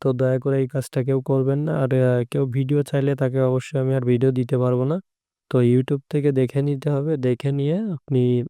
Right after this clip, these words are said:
যোগাযোগ করবেন, ইনশাআল্লাহ দেওয়া যাবে। এইবার আপনারা ভিডিওতে যে কবুতরটি দেখতে পাচ্ছেন এটি হচ্ছে মাদি কবুতর, কেটিএম টেডি মাদি কবুতর। তো এটি হচ্ছে আমাদের এক, আহ, শিরোমণি এক বড় ভাইয়ের মানে কবুতর, টেডি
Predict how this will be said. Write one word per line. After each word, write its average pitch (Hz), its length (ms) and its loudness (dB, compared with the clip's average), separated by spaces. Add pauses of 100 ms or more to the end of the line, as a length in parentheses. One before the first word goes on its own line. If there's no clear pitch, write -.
(240)
যোগাযোগ 123 480 2
করবেন, 139 300 0
ইনশাআল্লাহ 123 480 0
দেওয়া 117 220 0
যাবে। 110 300 0 (520)
এইবার 135 320 2
আপনারা 135 360 0
ভিডিওতে 131 500 0
যে 131 180 0
কবুতরটি 127 480 -2
দেখতে 127 340 0
পাচ্ছেন 135 360 0
এটি 127 200 0
হচ্ছে 131 280 -2
মাদি 120 380 -2
কবুতর, 131 480 0 (600)
কেটিএম 131 440 -2
টেডি 135 260 -2
মাদি 127 300 -2
কবুতর। 131 500 -2 (560)
তো 117 280 0
এটি 117 260 0
হচ্ছে 131 260 -2
আমাদের 127 340 0
এক, 131 300 0
আহ, 120 280 0
শিরোমণি 131 560 2
এক 117 180 -4
বড় 120 240 0
ভাইয়ের 127 440 0
মানে 117 520 -2
কবুতর, 123 520 -2 (560)
টেডি 127 240 0